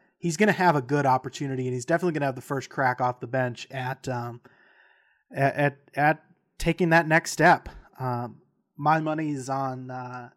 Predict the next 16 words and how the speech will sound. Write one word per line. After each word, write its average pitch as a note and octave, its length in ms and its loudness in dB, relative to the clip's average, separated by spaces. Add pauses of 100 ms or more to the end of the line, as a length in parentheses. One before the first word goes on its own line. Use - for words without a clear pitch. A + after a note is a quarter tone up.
is C3 200 -6
on, C3 520 -6 (1400)
uh, - 60 -6 (100)
nobody, B2+ 520 -8 (160)
because B2+ 520 -4
it's C3 240 -8
just C#3+ 240 -6
a B2+ 40 -10
crapshoot B2 540 -6
until B2+ 280 -8
we A#2+ 120 -2
see C3 200 -8
what B2+ 120 -6
they B2 100 -8
look C#3 200 -8
like. F3+ 260 -4